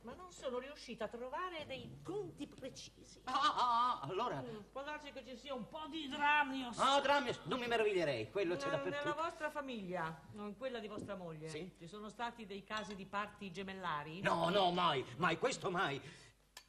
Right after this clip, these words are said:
Speaker 2: Che cosa potrebbe derivare?
Speaker 1: Come che cosa?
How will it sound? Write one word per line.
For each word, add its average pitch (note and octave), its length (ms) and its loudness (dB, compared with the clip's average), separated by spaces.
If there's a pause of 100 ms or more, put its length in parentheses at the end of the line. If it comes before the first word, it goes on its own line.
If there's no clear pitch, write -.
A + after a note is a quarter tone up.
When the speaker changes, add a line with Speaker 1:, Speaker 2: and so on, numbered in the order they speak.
(180)
Speaker 2:
Che G3+ 120 -8
cosa G3 240 -4
potrebbe G3 360 0
derivare? E3+ 440 -2 (1800)
Speaker 1:
Come F#3+ 260 -6
che D3 140 -14
cosa? C3 340 -16